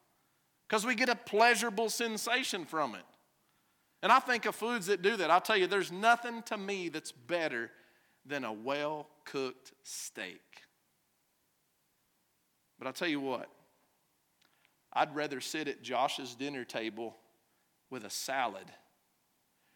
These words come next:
than eat a T-bone at my house alone. That's what he's talking about here.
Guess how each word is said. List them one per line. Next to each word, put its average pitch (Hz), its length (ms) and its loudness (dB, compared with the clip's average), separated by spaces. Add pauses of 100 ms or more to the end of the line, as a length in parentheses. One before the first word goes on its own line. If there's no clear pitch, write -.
(240)
than 131 120 -8
eat 135 120 -6
a 196 160 -12
T-bone 113 720 -10 (400)
at 123 120 -6
my 110 160 -4
house 110 380 -6
alone. 98 380 -12 (1900)
That's 160 180 -8
what 147 60 -6
he's 101 120 -10
talking 139 320 -6
about 98 240 -12
here. 90 280 -18